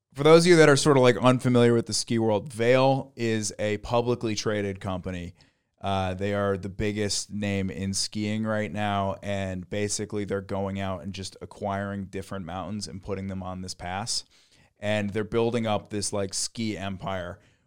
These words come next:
where it used to be, like, okay, Vail is Vail, but then they bought, like, Keystone and Breck.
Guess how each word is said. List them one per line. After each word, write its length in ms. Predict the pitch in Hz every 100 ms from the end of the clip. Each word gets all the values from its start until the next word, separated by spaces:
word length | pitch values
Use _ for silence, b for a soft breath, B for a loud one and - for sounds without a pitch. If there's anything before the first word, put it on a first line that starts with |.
| _
where 200 | 107 104
it 100 | 82
used 360 | 110 117 -
to 80 | 117
be, 520 | 101 110 107 104 101 -
like, 260 | 95 92
okay, 300 | 92 85 101
Vail 360 | 92 98 104 110
is 120 | 101
Vail, 400 | 98 113 117 117
but 180 | 107 98
then 140 | 101
they 100 | 95
bought, 260 | 90 95 -
like, 160 | - -
Keystone 640 | 156 143 - 131 120 117
and 120 | - 95
Breck. 440 | 123 131 123